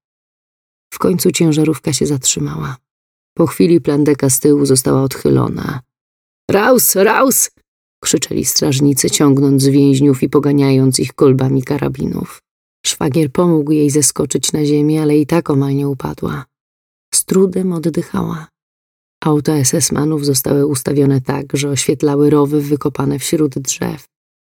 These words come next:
Las tonął w ciemności jesiennej nocy. Mimo to wiedziała już, gdzie się znajdują. Tuż obok jeziora Bachotek, przy niewielkim kamiennym moście nad rzeczką. Strażnicy poprowadzili ich w kierunku rowów.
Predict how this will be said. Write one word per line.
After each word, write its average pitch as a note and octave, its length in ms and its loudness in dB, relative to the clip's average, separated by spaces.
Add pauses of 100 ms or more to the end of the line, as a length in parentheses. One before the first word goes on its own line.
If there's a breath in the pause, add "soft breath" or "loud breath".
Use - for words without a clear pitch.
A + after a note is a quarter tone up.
(260)
Las E3 300 2
tonął E3 360 0
w C3+ 80 -14
ciemności D3+ 600 0
jesiennej D3 560 -2
nocy. C#3+ 520 -4 (880)
Mimo G3+ 280 4
to G#3 160 0
wiedziała C#3+ 520 0
już, C#3+ 440 -10 (280)
gdzie D3 300 0
się E3 180 -4
znajdują. D#3 680 -6 (880)
Tuż A3+ 220 -2
obok G#3+ 460 -2
jeziora F#3 380 0
Bachotek, F3 640 -8 (440)
przy D3+ 160 0
niewielkim D3 560 2
kamiennym C#3 680 2
moście C3+ 420 -2
nad C#3+ 220 -4
rzeczką. C#3 520 -8 (1300)
Strażnicy G#3 540 0
poprowadzili F#3 640 0
ich F3+ 120 -4
w - 80 -20
kierunku F3 400 -2
rowów. D3+ 520 -8